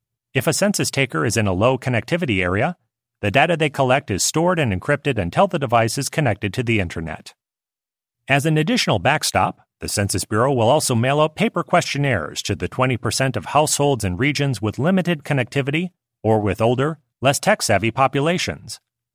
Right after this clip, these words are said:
It relies heavily on data from the annual American Community Survey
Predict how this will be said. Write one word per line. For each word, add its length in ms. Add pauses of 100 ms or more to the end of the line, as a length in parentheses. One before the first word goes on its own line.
(640)
It 120
relies 360
heavily 340
on 140
data 300
from 200
the 200
annual 380
American 520
Community 480
Survey 540